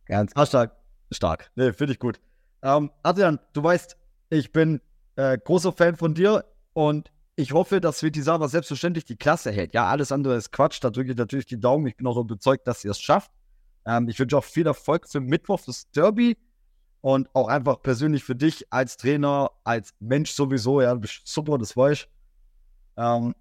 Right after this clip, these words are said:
Speaker 2: Molle siebenundneunzig verabschiedet sich auch. Mach's gut, Adrian, bis zum Oktober. Jetzt wissen wir, wann deine nächste Schulung ist. Sehr gut. Ja, und jetzt fragt noch jemand, was sagt ihr zur aktuellen Lage vom S V Nern?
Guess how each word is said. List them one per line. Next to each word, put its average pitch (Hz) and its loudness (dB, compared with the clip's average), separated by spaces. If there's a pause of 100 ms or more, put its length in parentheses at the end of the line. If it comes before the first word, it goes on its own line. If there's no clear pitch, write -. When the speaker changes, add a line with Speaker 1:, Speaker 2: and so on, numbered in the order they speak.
(420)
Speaker 2:
Molle 151 2
siebenundneunzig 160 -2
verabschiedet 147 0
sich 131 -10
auch. 196 2
Mach's 156 0
gut, 185 -2
Adrian, 185 0
bis 165 -4
zum 160 -6
Oktober. 202 0
Jetzt - -4
wissen 160 -4
wir, 160 2
wann 147 0
deine 131 0
nächste 131 -4
Schulung 240 0
ist. 262 0
Sehr 160 0
gut. 262 -4 (3500)
Ja, 165 4 (400)
und 151 2
jetzt 190 0
fragt 208 0
noch 208 0
jemand, 208 2 (380)
was 180 2
sagt 202 -2
ihr 180 -2
zur - -4 (100)
aktuellen 170 0
Lage 180 2
vom 170 0
S 170 0
V 160 0
Nern? 160 2